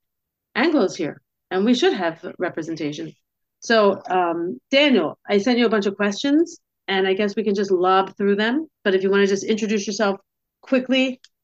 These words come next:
um, on your own and tell us what, uh, what is your, uh, platform and what exactly is your,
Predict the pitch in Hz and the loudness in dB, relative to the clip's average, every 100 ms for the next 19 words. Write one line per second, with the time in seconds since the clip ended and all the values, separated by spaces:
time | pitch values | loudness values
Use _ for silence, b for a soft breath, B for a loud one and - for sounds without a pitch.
0 | _ _ _ - 196 190 196 - 214 208 | _ _ _ -4 0 0 -2 -2 0 4
1 | 202 - 208 208 233 247 190 196 214 208 | 2 2 2 2 2 2 2 0 -2 -2
2 | 196 196 190 - - _ _ _ _ _ | 0 0 -2 -10 -18 _ _ _ _ _
3 | _ - 254 180 185 208 196 - - 208 | _ -14 -12 -6 0 2 2 -2 -2 2
4 | 185 185 185 - _ _ - 190 233 - | 4 4 2 -2 _ _ -10 0 2 2
5 | - _ _ _ _ 247 247 208 202 196 | -2 _ _ _ _ 2 4 4 4 4
6 | 190 185 180 180 180 165 170 311 320 320 | 4 4 2 2 2 0 2 0 2 2
7 | 294 185 185 190 208 196 196 185 190 180 | 2 2 0 2 0 0 0 0 2 2
8 | 180 180 175 175 | 2 0 0 -2